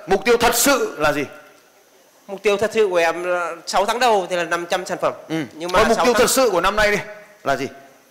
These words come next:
Speaker 2: À, bây giờ, bây giờ là năm trăm sản phẩm.
Speaker 1: Năm trăm hay năm nghìn?
Speaker 2: Bây giờ là sáu tháng, bây giờ còn là sáu tháng nữa thì còn là năm trăm nữa.
Speaker 1: Thôi, thôi giờ thì cứ cho hẳn mục tiêu hai không hai mươi đi, muốn bao nhiêu sản phẩm?
Speaker 2: Là năm nghìn ạ.
Speaker 1: Thật không?
Speaker 2: Thật ạ.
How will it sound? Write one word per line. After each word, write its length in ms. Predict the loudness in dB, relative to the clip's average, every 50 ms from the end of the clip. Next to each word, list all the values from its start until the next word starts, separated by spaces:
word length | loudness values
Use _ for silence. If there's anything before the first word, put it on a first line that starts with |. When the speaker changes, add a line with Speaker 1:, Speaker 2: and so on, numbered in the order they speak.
| _ _ _ _ -18
Speaker 2:
À, 80 | -14 -6
bây 140 | -6 -4
giờ, 160 | -2 -2 -6 -6 -8 -14 -18 -18 -4
bây 140 | 0 2 2
giờ 120 | 4 4
là 60 | 2 2
năm 160 | 0 -2 -2 -2
trăm 120 | -4 -4
sản 120 | -4 -6
phẩm. 140 | -6 -6 -8 -8 -12 -18 -18 -20 -20 -20 -20 -20 _ _ _ _ _ _ _ _ _ _
Speaker 1:
Năm 180 | -2 -2 0 2
trăm 120 | 2 2
hay 140 | 2 2 2
năm 200 | 0 0 -2 -2
nghìn? 180 | -4 -6 -6 -6 -10 -20 -20 _ _ _ _ _ _ -4
Speaker 2:
Bây 120 | -4 -2
giờ 120 | 0 0 0
là 80 | 0
sáu 280 | -2 0 0 0 0 0
tháng, 300 | 0 -2 -2 -2 -2 -4
bây 80 | -4
giờ 60 | -4 -2
còn 180 | 0 0 0
là 60 | 0
sáu 220 | -2 -2 -4 -4 -4
tháng 320 | -4 -6 -8 -8 -8 -10
nữa 140 | -10 -10 -10 -10
thì 60 | -12
còn 180 | -10 -8 -8 -6
là 120 | -6 -6
năm 140 | -6 -6 -10
trăm 200 | -10 -14 -12 -10
nữa. 80 | -10 -12 -12 -14 -20 -20 _ _ _ _ _ _ -20 -20 -20 -14
Speaker 1:
Thôi, 160 | -8 -8 -4 -2
thôi 100 | -2 0
giờ 100 | 0 -2 -2
thì 60 | -4
cứ 100 | -4 0
cho 120 | 0 0
hẳn 200 | 0 0 -4 -4
mục 120 | -6 -4 -2
tiêu 120 | 0 0
hai 160 | 0 0 -2
không 160 | -2 -4 -4
hai 160 | -2 -2 -2 0
mươi 180 | 0 2 2
đi, 100 | 2 0 -2 -4 -6
muốn 140 | -6 -2 0
bao 100 | 0 0
nhiêu 80 | 0 -2
sản 140 | -6 -8 -8
phẩm? 120 | -8 -10 -10 -12 -20 -20 -20 _ _ _ -12
Speaker 2:
Là 100 | -10 -8
năm 200 | -6 -6 -4 -2
nghìn 160 | 0 -2 -2
ạ. 80 | -2 -6 -14 -10 -4
Speaker 1:
Thật 140 | -2 0 2
không? 140 | 2 0 0 -2 -12 -16 -18 -16 -6
Speaker 2:
Thật 120 | -6 -4 -4
ạ. 100 | -4